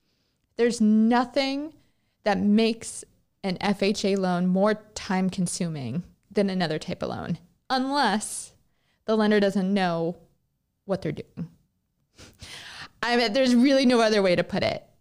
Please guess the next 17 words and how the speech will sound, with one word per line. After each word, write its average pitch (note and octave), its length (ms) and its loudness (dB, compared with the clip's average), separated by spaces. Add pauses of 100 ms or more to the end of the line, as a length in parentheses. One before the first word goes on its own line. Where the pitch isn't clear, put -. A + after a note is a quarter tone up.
(240)
F B3 200 -2
H C#4+ 240 0
A A3 120 2
loans, G#3 680 0 (1800)
let C4 180 -2
me A#3+ 80 2
backtrack. - 340 -4 (1200)
Anyone A3 720 0 (920)
can F3+ 720 0 (220)
originate C#4+ 680 0 (760)
and G#3+ 260 -2
underwrite F#3 680 0 (440)
a G3 40 -10
conventional E3+ 600 -4
loan. - 300 -6 (840)
Anyone G3+ 400 2
can. - 380 -12